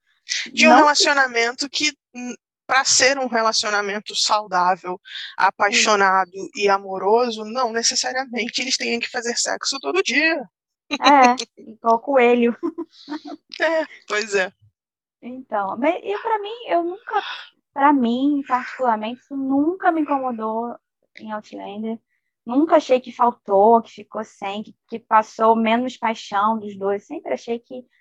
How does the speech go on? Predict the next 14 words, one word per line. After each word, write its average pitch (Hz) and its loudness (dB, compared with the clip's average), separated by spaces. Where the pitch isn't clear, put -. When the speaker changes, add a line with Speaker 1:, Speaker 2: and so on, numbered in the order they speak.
Speaker 2:
a - -4
química, 330 2
pra 277 4
mim, 269 2
sempre 285 -6
esteve 240 -6
perfeita, 214 -8
em 220 -2
alta. 214 2
Nunca 254 -8
achei 254 -6
esquisita, 208 -2
nem, 226 -4
é, 208 -4